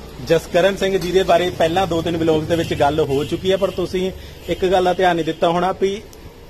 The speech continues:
ਇਹਦੇ ਨਾਲ ਆਪਾਂ ਕੁਛ ਕਰਨੀਆਂ ਨੇ ਇਤਿਹਾਸਕ ਗੱਲਾਂ ਸਾਂਝੀਆਂ। ਤੇ ਇਹ ਆਪਾਂ ਪਹੁੰਚੇ ਹਾਂ ਜੀ ਗੁਰਸਾਹਿਬ ਸਿੰਘ ਦੇ ਘਰ ਦੇ ਬਾਹਰ ਤੇ ਆਪਾਂ ਹੁਣ ਉਹਨਾਂ ਨੂੰ ਕਰਨ ਲੱਗੇ ਹਾਂ ਫੋਨ। ਵੈਸੇ ਤਾਂ ਗੁਰਸਾਹਿਬ ਨੇ ਕਿਹਾ ਸੀ, ਅਹ, ਕਿ ਮੈਂ ਪੰਦਰਾਂ ਮਿੰਟ ਪਹਿਲਾਂ ਤਿਆਰ ਹੋ ਚੁੱਕਿਆ। ਇੱਕ ਵੱਜ ਕੇ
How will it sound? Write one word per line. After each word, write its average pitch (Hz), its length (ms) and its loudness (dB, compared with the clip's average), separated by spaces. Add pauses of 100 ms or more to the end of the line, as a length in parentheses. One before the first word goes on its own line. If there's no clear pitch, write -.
(120)
ਇਹਦੇ 202 600 4
ਨਾਲ 160 420 0
ਆਪਾਂ 165 280 0
ਕੁਛ 170 260 -6
ਕਰਨੀਆਂ 156 400 -2
ਨੇ 165 160 -2 (300)
ਇਤਿਹਾਸਕ 185 480 0
ਗੱਲਾਂ 165 280 0
ਸਾਂਝੀਆਂ। 160 360 -2
ਤੇ 185 120 -2
ਇਹ 170 200 -2
ਆਪਾਂ 180 140 0
ਪਹੁੰਚੇ 165 380 6
ਹਾਂ 170 80 8
ਜੀ 170 180 8
ਗੁਰਸਾਹਿਬ 151 1000 4
ਸਿੰਘ 156 400 4
ਦੇ 160 140 6
ਘਰ 156 200 4
ਦੇ 131 100 6
ਬਾਹਰ 135 320 6
ਤੇ 156 140 6
ਆਪਾਂ 139 200 2
ਹੁਣ 143 100 6
ਉਹਨਾਂ 147 160 6
ਨੂੰ 151 80 6
ਕਰਨ 139 200 4
ਲੱਗੇ 135 180 4
ਹਾਂ 135 60 4
ਫੋਨ। 151 240 6
ਵੈਸੇ 147 240 4
ਤਾਂ 156 100 6
ਗੁਰਸਾਹਿਬ 151 320 6
ਨੇ 156 100 4
ਕਿਹਾ 165 240 6
ਸੀ, 180 180 4
ਅਹ, 135 920 2
ਕਿ 156 220 6
ਮੈਂ 143 380 6
ਪੰਦਰਾਂ 147 320 4
ਮਿੰਟ 147 120 6
ਪਹਿਲਾਂ 147 260 4
ਤਿਆਰ 135 260 4
ਹੋ 135 140 6
ਚੁੱਕਿਆ। 151 340 4 (180)
ਇੱਕ 175 240 2
ਵੱਜ 165 240 4
ਕੇ 170 240 6